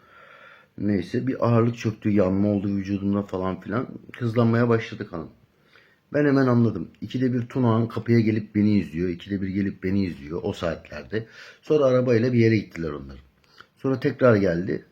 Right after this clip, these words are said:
Geldikten sonra gece gene beni oradan bakıp izliyor. Beni oradan bakıp izliyor. İki gündür bu çocuk, Tunağan denilen çocuk, eee, sanırım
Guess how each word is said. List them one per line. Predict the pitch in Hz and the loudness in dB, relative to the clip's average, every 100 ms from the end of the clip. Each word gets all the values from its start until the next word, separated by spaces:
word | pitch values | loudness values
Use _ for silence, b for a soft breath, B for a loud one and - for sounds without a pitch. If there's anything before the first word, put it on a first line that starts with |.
| _ - | _ -4
Geldikten | 92 117 101 104 117 | 2 2 2 -2 -2
sonra | 117 107 | -2 -2
gece | 101 101 120 | 0 -2 0
gene | 113 127 101 | 2 4 4
beni | 98 | 2
oradan | 95 90 92 90 | 2 -2 -2 -4
bakıp | 85 90 | -6 -12
izliyor. | 85 78 92 | -12 -8 -6
Beni | 90 87 | -4 -4
oradan | 87 85 87 | -4 -4 -6
bakıp | 80 - - | -8 -12 -20
izliyor. | 76 82 120 - _ _ _ _ _ _ _ _ _ _ _ _ _ B B B B B B B B B _ | -14 -12 -12 -14 _ _ _ _ _ _ _ _ _ _ _ _ _ B B B B B B B B B _
İki | - 120 180 | -8 -2 0
gündür | 143 123 120 | 2 2 0
bu | 147 | -2
çocuk, | 131 117 - - - | -2 -4 -4 -14 -4
Tunağan | 117 117 113 | 2 4 4
denilen | 104 92 82 78 | 2 0 -4 -8
çocuk, | - 117 170 - _ _ _ _ _ _ B B B B B B B B B B B B B - | -8 -8 -8 -12 _ _ _ _ _ _ B B B B B B B B B B B B B -12
eee, | - 65 55 50 50 50 52 57 55 57 55 - - 69 - _ _ _ _ _ _ _ _ _ _ _ _ _ _ _ _ _ _ - | -8 -8 -10 -14 -14 -14 -14 -14 -16 -16 -18 -20 -20 -20 -20 _ _ _ _ _ _ _ _ _ _ _ _ _ _ _ _ _ _ -20
sanırım | - - 101 110 123 | -12 -4 0 0 -2